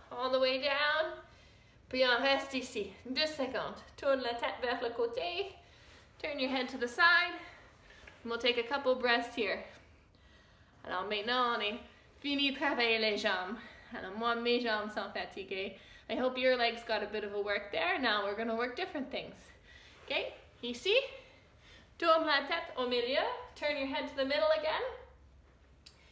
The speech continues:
And you're gonna lift your shoulders off the mat.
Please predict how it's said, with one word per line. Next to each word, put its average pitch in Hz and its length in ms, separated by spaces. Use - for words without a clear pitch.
And 233 140
you're 226 180
gonna 226 160
lift 294 280
your 269 100
shoulders 330 720
off 269 320
the 269 80
mat. - 400